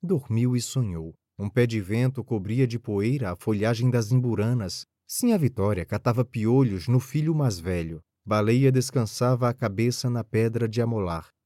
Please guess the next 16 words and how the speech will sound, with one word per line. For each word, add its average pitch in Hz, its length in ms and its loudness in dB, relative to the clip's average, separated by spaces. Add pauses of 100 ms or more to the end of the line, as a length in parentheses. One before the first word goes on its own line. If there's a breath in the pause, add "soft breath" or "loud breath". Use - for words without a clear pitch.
No 254 100 2
dia 190 200 2
seguinte, 107 580 0
essas 104 260 -2
imagens 107 540 2
se - 160 -4
varreram 127 500 0
completamente. 127 920 -6 (240)
Os 113 120 -2
juazeiros 131 580 2
no 160 120 0
fim 175 200 -6
do 160 120 -2
pátio 143 440 -4
estavam 135 540 2
escuros, 113 640 -4